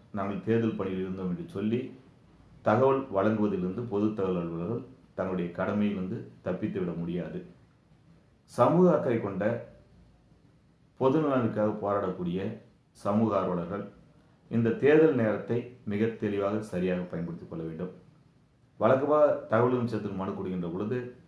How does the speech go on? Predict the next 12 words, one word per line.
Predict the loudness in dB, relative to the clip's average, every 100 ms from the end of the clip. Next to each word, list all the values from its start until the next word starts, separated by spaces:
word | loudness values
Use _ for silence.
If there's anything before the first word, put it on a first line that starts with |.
| -20 -20 _ _ _ _ _ _ _ _ _ _ _ _ 2
பதில் | 4 6
வழங்குவதற்கு, | 4 4 2 0 -2 0
தகவலை | 2 4 2
வழங்குவதற்கு | 0 -4 -6 -8 -8 -6 -6 -10 -20 _ -20 -20 -20 -20 -20 -20 -20 -20 -20 -20 -8 2
மனதளவில் | 4 6 4 4 0 -4 -10 -20 -20 -20 -20 -20 -2
தயங்கக்கூடிய | 2 4 4 2 -2 -4
பொது | -2 -2 0
தகவல் | -2 0
அலுவலர்களுக்கு | -2 -4 -6 -6 -6 -2
தண்டனை | 0 0 2
வழங்கக்கூடிய | 0 -2 -4 -6 -6 -4
நேரமாக | -4 -4 -4 -6 -10